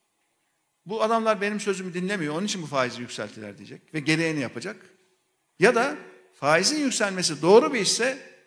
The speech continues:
çıkıp bu ülkeye, bu topluma özür dileyecek. Diyecek ki, "Ben son yıllarda büyük hata ettim. Bu yanlış tezi bastırdım. Onun için de bu millet, bu memleket büyük bir bedel ödedi. Son iki yılda bu hazinenin borcu ikiye katladı, ikiye.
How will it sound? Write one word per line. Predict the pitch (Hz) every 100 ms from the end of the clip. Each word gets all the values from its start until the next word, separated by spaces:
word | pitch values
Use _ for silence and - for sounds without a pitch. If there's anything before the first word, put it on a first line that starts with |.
| -
çıkıp | 277 220 185
bu | 269 247
ülkeye, | 214 202 233 240
bu | 240
topluma | 233 220 240 254
özür | 208 233 196
dileyecek. | 180 131 107 -
Diyecek | 220 214 202
ki, | 233
"Ben | 214
son | 208 220 214
yıllarda | 185 185 175 175 175
büyük | 214 208
hata | 190 185
ettim. | 156 - 123 - _ _ _ _ _
Bu | 185
yanlış | 190 214 240 -
tezi | 202 175
bastırdım. | 185 190 - 156 127 - - _ _
Onun | - 226
için | 254 226
de | 214
bu | 196
millet, | 226 214 190 190
bu | 196
memleket | 220 202 190 185 180 185
büyük | 214 254 247
bir | 185
bedel | 180 170
ödedi. | 151 120 107 - - _ _
Son | - - 254
iki | 240 - 254
yılda | 247 220 202
bu | 202
hazinenin | 220 208 226 226 208
borcu | 208 185
ikiye | 180 185 220
katladı, | 202 170 143 131
ikiye. | 135 - 139 175